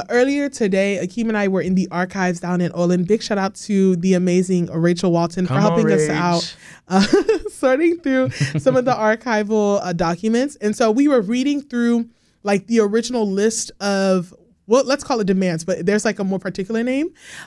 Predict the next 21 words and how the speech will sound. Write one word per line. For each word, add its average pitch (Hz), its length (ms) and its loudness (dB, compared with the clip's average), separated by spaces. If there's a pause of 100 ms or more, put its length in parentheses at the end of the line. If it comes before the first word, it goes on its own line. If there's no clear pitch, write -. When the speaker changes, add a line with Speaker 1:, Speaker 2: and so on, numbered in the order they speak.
Speaker 1:
um, 196 320 2
that 190 240 0
B 208 100 2
S 208 160 0
U 220 60 -4
presented 190 480 -2
to 185 320 2
Student 170 360 -4
Affairs, 190 460 0
right? 185 300 -4
Speaker 2:
Mm-hmm. 117 280 -6 (180)
Speaker 1:
And 262 140 2
so 254 420 0 (460)
it's 339 340 0
amazing 330 520 0
to 370 120 2
see 269 200 0
that 214 180 2
an 214 100 0
entire 233 320 -2
organization, 226 840 -2